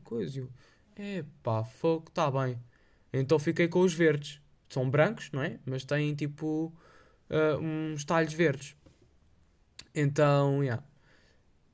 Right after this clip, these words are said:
Ah, e são surpreendentemente confortáveis.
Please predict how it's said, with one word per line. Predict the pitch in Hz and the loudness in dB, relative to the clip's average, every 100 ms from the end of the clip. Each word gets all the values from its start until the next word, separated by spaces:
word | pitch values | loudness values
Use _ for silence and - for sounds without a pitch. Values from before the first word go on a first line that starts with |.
| - | -2
Ah, | 131 127 127 127 - _ _ - | 0 2 2 0 -4 _ _ -6
e | 196 | -2
são | - 240 165 | 0 2 2
surpreendentemente | - 247 240 226 208 208 180 180 180 - _ | 0 -2 0 0 0 -2 -4 -6 -8 -12 _
confortáveis. | - 170 170 165 127 120 120 | -6 -4 -4 -4 -2 -2 -4